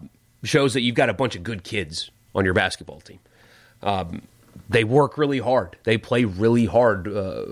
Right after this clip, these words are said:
for you as a fan. Um, this team represents you well. It's frustrating. It's hard to watch, but they really give a damn. And, and I think that means something. And that, that's why they were able to beat Tennessee. They didn't beat Tennessee because they scored a bunch of points. They beat Tennessee because they played harder.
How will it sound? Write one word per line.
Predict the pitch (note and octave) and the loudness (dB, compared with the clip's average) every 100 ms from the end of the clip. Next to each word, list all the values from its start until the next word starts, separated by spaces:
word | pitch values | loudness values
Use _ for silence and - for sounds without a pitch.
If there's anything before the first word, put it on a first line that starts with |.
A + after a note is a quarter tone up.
| - D#2+ - | -12 -14 -12
for | G#2 A2+ A2 | -2 2 4
you | G2 A#2 G2 F2+ G#2 | 4 2 2 0 -2
as | G#2 G#2 G2+ | 0 -2 -4
a | |
fan. | - B2+ A#2 F2 F2 G#2+ - | -2 2 2 2 -4 -6 -4
Um, | G#2 F#2+ F2+ F2 - G2+ | 0 2 0 -4 -6 -2
this | A2+ A2+ | 0 0
team | - C#3+ A2+ | 0 0 2
represents | A2 - G#2+ G#2+ G#2 - | 0 0 0 0 -2 -2
you | G2+ | -2
well. | F2 E2+ D2 - - - | -2 -4 -6 -12 -12 -10
It's | - | -6
frustrating. | - B2 - D3 C#3 C3 - _ _ | 0 0 4 2 2 0 -6 _ _
It's | - | -4
hard | - A#2 | 2 2
to | F#2+ | 0
watch, | E2+ A2+ C3 - - - _ _ _ _ _ _ _ _ _ - | 0 0 -2 -8 -20 -20 _ _ _ _ _ _ _ _ _ -4
but | B2 - | -2 0
they | G#2 | -2
really | A#2 F#2+ F2 | 0 -2 -4
give | G2 F2 | -4 -4
a | |
damn. | E2 D#2+ - - _ _ - | -6 -10 -12 -18 _ _ -2
And, | G#2+ G2+ G2+ | 0 2 0
and | G#2 A#2 | 2 0
I | |
think | A2 F3 | 2 2
that | F3+ D3+ | 2 2
means | F#3 - | 0 0
something. | E2+ C#2 F2+ | -6 -6 -4
And | G2 | 2
that, | C3 A2+ | 2 2
that's | C#3 - | 0 2
why | D3 E3 | 2 4
they | C#3 A#2 | 2 -2
were | A2 | -2
able | G#2+ G2 | -2 -4
to | F#2 | -6
beat | F2+ F#2 | -8 -10
Tennessee. | G#2+ F2 - F2 D2 | -8 -8 -6 -8 0
They | A2+ | 4
didn't | G#3 F3+ | 4 2
beat | G2+ - | -6 -12
Tennessee | - D2 - E2+ | -12 -12 -10 -10
because | F2+ A#2 F#2 | -8 -4 -4
they | D#2+ | -4
scored | D#2 - E2 | -4 -2 -2
a | |
bunch | D2+ D#2 - | -2 -8 -8
of | E2 | -4
points. | G2 A2+ A2+ | 0 2 0
They | |
beat | A2 D#3+ | -2 0
Tennessee | E3 D#3 E3 | 0 2 0
because | D#3 D3+ C#3 | -2 0 0
they | |
played | - - A2 B2 | -2 -4 0 0
harder. | F#2+ F2 C#2+ - | -2 -4 -6 -10